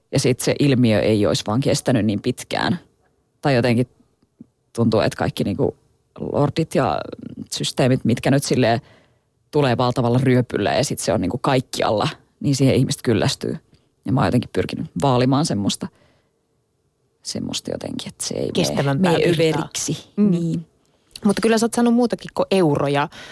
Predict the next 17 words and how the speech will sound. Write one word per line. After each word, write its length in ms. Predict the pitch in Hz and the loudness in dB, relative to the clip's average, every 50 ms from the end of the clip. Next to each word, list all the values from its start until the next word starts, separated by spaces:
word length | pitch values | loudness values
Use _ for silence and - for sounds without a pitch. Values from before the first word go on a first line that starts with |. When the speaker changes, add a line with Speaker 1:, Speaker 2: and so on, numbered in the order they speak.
| - - _ | -20 -16 _
Speaker 2:
Milla 220 | - 180 170 165 165 | -2 0 0 0 2
Paloniemi, 560 | - 170 165 160 165 160 156 156 160 160 - - - | 2 2 2 2 2 2 0 2 0 0 -2 -2 -8
eh, 220 | - - - - - - - | -10 -8 -6 -8 -8 -8 -4
Kirjoilla 360 | - 185 180 170 170 165 170 | 0 2 2 2 2 2 0
Siili 260 | 160 - 185 165 160 | 0 0 0 0 0
palkittiin 560 | - - 165 160 156 - 156 - - 165 160 | 0 0 0 0 0 -2 -6 -2 -2 -2 -2
kuitenkin 340 | 156 170 - 160 156 - 170 | 0 -2 -2 -2 -2 -2 0
sarjakuva 440 | - - 170 160 139 - 147 139 147 - | 0 2 2 2 0 0 -2 -4 -2 0
Finlandialla. 680 | - 143 - 139 - - 151 - - - 135 - - - - | -2 -2 -2 -4 -6 -6 -6 -6 -6 -6 -4 -6 -6 -6 -4
Oliko 180 | 147 139 - | -4 -4 -4
se 60 | - | -2
kaksituhatta 420 | - 160 156 - - 160 151 - 165 | -2 -2 -4 -2 -6 -8 -6 -4 -2
kahdeksan 580 | - 147 139 - - _ - - - - 190 - - _ - - - - _ _ _ _ _ _ _ _ | -2 -2 -2 -4 -8 _ -8 -6 -4 -4 -4 -6 -6 _ -20 -20 -20 -20 _ _ _ _ _ _ _ _
tai 120 | 147 135 | -4 -2
kaksituhatta 400 | - 131 - - - - - - | -2 -4 -6 -6 -8 -8 -8 -8
seitsemän? 400 | - - - _ _ - - - _ _ _ _ _ _ _ _ _ _ _ _ _ _ _ _ - - | -8 -8 -10 _ _ -20 -20 -20 _ _ _ _ _ _ _ _ _ _ _ _ _ _ _ _ -2 2
Speaker 1:
Niin, 480 | 233 220 185 160 139 127 - - - | 4 6 6 4 4 2 -2 -8 -12